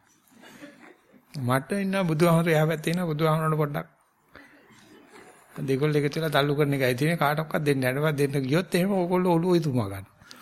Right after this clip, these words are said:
මේ, මේ, මේ ගෙදර ගියයි කියලා මොකුත් නෑ. ඔය භාවනාදී තමන් ඔය, ඔය කුණු කන්ද පංචස්කන්ධෙම තමයි අරගෙන යන්නේ ගෙදර ගියත්. ඕකමයි බලන්න තියෙන්නේ. ඉඳගෙන ඉන්නකොට ඒකයි, ඇවිදිනකොට මේකයි. ඒ කොහෙ ගියත්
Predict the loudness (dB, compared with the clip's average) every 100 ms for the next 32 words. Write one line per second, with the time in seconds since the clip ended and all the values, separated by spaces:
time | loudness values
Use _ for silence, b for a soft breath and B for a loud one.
0 | B B B B B -20 -18 -6 -4 0
1 | -2 -4 -6 -4 -2 2 4 4 4 4
2 | 2 4 2 2 0 0 2 0 0 2
3 | 2 4 4 2 2 2 2 2 0 2
4 | 4 4 0 2 2 4 2 4 2 2
5 | -2 0 2 2 2 4 4 2 4 4
6 | 4 4 4 4 4 2 0 -2 -2 -2
7 | 0 0 2 4 4 2 -4 -2 0 0
8 | -2 -4 -8 -14 _ b b b b b
9 | _ _ 0 2 4 4 4 2 0 0
10 | 0 0 0 0 0 0 2 2 2 2
11 | 0 -2 -6 -12 -20 _ _ -14 -8 -8
12 | -8 -16 -20 _ B B B _ 0 2
13 | 2 4 4 4 0